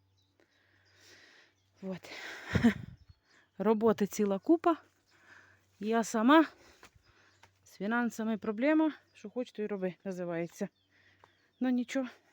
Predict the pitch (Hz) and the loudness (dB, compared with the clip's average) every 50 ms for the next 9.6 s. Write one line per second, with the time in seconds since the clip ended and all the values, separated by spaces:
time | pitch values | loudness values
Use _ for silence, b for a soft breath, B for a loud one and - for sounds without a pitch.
0 | B B B B B B B B B _ _ _ _ _ b b b b b b | B B B B B B B B B _ _ _ _ _ b b b b b b
1 | b b b b b b _ _ _ _ _ _ _ _ 208 202 196 202 208 226 | b b b b b b _ _ _ _ _ _ _ _ -16 -14 -12 -8 -6 -4
2 | 240 247 233 - - 208 190 214 214 208 202 196 196 180 B B B B _ - | -4 -4 -4 -6 -8 -6 -4 -4 -4 -2 -2 -4 -6 -8 B B B B _ -8
3 | 196 220 220 196 196 185 180 165 175 185 190 175 - - - 208 202 - - 185 | -6 -6 -4 -4 -6 -8 -8 -10 -8 -8 -8 -10 -10 -6 -6 -6 -4 -4 -8 -10
4 | 170 170 175 170 170 170 160 B B B B B B B B B B B _ - | -8 -8 -8 -8 -8 -8 -10 B B B B B B B B B B B _ -8
5 | 269 - 269 247 - 240 226 226 208 196 180 - - 175 170 175 180 180 165 185 | -4 -4 -4 -4 -2 -4 0 0 0 0 0 -2 -4 -4 -2 -2 -4 -4 -4 -4
6 | 175 170 175 170 - _ _ _ _ b b b b b b b b b b _ | -4 -4 -6 -8 -12 _ _ _ _ b b b b b b b b b b _
7 | _ - 202 196 175 185 185 175 165 170 175 170 B B B B B B B B | _ -10 -10 -8 -8 -6 -8 -6 -6 -8 -8 -10 B B B B B B B B
8 | B B B B B B B B B B B B _ _ 202 202 202 185 196 190 | B B B B B B B B B B B B _ _ -12 -12 -10 -8 -8 -8
9 | 190 185 190 190 185 175 170 165 - - 180 | -8 -8 -8 -10 -10 -12 -14 -16 -16 -18 -20